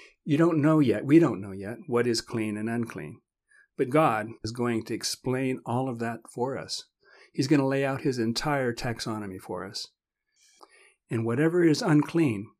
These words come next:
especially if they're dead, you don't wanna touch them, knowingly or unknowingly.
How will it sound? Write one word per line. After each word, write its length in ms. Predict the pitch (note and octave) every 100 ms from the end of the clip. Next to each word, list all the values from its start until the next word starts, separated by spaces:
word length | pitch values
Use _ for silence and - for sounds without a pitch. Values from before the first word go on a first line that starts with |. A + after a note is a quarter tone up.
| _ _ _ _ _ _ _
especially 400 | - C#3 C3+ D#3
if 120 | C#3+
they're 140 | A#2+ G#2+
dead, 400 | A#2 A#2+ F#2+ - _ _ _ _ _ _
you 80 | A#2+
don't 160 | B2+
wanna 180 | A2+ G2+
touch 320 | - B2 -
them, 200 | F#2 F#2+ _ _ _ _ _ _ _ _ _ _ _
knowingly 560 | C3+ C#3 G#2 F#2+ G2+ A#2+
or 160 | A#2
unknowingly. 680 | B2+ A2+ F2+ G2 G2 F2+ G#2